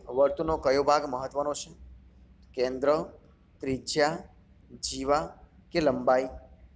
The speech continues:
તો શું જવાબ આવશે? તો એમાં જવાબ આવશે સી, એટલે કે જીવા. પાંચમામાં, એક વર્તુળમાં કેન-, કેન-, કેટલા કેન્દ્ર હોઈ શકે? તો એક જ હોઈ શકે. એક, બે, ત્રણ કે ત્રણથી વધારે તો એક જ હોઈ શકે, એટલે એ જવાબ આવશે,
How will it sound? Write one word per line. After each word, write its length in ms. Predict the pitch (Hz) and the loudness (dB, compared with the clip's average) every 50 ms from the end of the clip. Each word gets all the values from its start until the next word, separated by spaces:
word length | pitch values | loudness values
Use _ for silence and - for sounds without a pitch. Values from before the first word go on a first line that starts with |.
| - - | -14 -12
તો 60 | 135 | -10
શું 160 | 131 - 156 | -8 -6 0
જવાબ 180 | 147 156 147 151 | 2 4 4 4
આવશે? 280 | 156 147 - - 175 160 - - - - _ _ - | 4 2 0 -2 -6 -8 -10 -16 -20 -20 _ _ -6
તો 60 | - | -4
એમાં 140 | 123 131 135 | -2 -2 2
જવાબ 180 | 131 139 135 143 | 2 4 4 4
આવશે 400 | 139 139 - 165 - - - - | 4 2 0 -4 -8 -12 -10 -6
સી, 360 | - - - - 175 170 147 | -6 -4 -2 -2 0 0 0
એટલે 140 | 143 - 135 | 0 -2 -2
કે 100 | 123 143 | -4 -6
જીવા. 540 | 131 113 - 123 123 127 127 123 98 - - - - - - - _ _ _ _ _ | -6 -6 -8 -8 -6 -2 -2 -2 -2 -2 -6 -16 -20 -20 -20 -20 _ _ _ _ _
પાંચમામાં, 480 | - 143 143 143 151 151 139 113 120 143 - - _ - - - - - - - _ - | 0 0 0 0 0 -2 -2 -2 -4 -8 -10 -16 _ -20 -20 -20 -20 -20 -20 -14 _ -2
એક 220 | 151 160 156 156 | -2 0 0 2
વર્તુળમાં 440 | 160 156 147 - - 165 156 160 156 | 4 4 4 2 0 -2 0 0 0
કેન-, 420 | 156 147 139 131 131 135 135 135 131 - - - | 0 -2 -6 -6 -6 -8 -10 -12 -14 -18 -10 -4
કેન-, 160 | - 139 135 | -2 -2 -2
કેટલા 460 | 131 - _ - - 156 151 - 170 170 | -4 -8 _ -10 -8 -6 -2 0 0 2
કેન્દ્ર 260 | 170 160 151 147 143 | 2 0 0 0 0
હોઈ 180 | 131 135 139 | 2 2 0
શકે? 340 | 143 - 147 - - 151 139 - - - - - _ - - - - - | 0 -2 -6 -10 -10 -12 -14 -16 -20 -20 -20 -20 _ -20 -20 -16 -6 -4
તો 240 | 170 185 - - - 165 | -4 -4 -4 -4 -2 -2
એક 200 | 180 185 185 208 | 0 2 2 2
જ 80 | 170 | 4
હોઈ 100 | 170 147 | 2 2
શકે. 320 | 135 - 131 - - 107 101 - - - _ - | 2 0 -4 -6 -6 -10 -14 -14 -18 -20 _ -4
એક, 240 | 139 147 151 - 131 | 0 0 0 0 2
બે, 180 | 135 139 135 131 | 2 2 2 2
ત્રણ 280 | - 120 127 127 139 | 2 2 2 2 2
કે 120 | 135 - 135 | -2 -4 -4
ત્રણથી 180 | - 135 131 | -4 -2 0
વધારે 200 | 127 120 127 123 | 0 2 0 0
તો 60 | 131 | 0
એક 200 | 127 123 123 - | -4 -4 -2 -2
જ 40 | 131 | 0
હોઈ 120 | 123 117 117 | 0 0 -2
શકે, 240 | - 117 - - | -4 -6 -8 -8
એટલે 200 | 113 113 - 135 | -8 -6 -6 -8
એ 260 | 135 - - - 143 131 | -8 -8 -6 -4 -2 0
જવાબ 220 | 123 113 113 123 - - - | 2 0 0 0 -4 -6 -6
આવશે, 300 | 120 110 - - - - | -6 -6 -6 -10 -16 -18